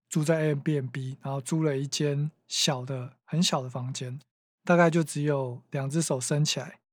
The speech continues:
刚好顶到墙壁，这是宽，然后两倍就是长，一张床，一个小桌子，我带一个笔电，那我就在那边住了两三个月。那后来回到台湾以后呢，呃，这个网-，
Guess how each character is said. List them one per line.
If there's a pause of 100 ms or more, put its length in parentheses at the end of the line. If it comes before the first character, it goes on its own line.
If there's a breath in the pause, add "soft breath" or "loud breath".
(440)
刚
好
顶
到
墙
壁， (360)
这
是
宽， (520)
然
后
两
倍 (100)
就
是
长， (480)
一
张
床，
一
个
小
桌
子， (320)
我
带
一
个
笔
电，
那
我
就
在
那
边
住
了
两
三
个
月。 (760)
那 (220)
后
来
回
到
台
湾
以
后
呢， (540)
呃，
这
个
网-，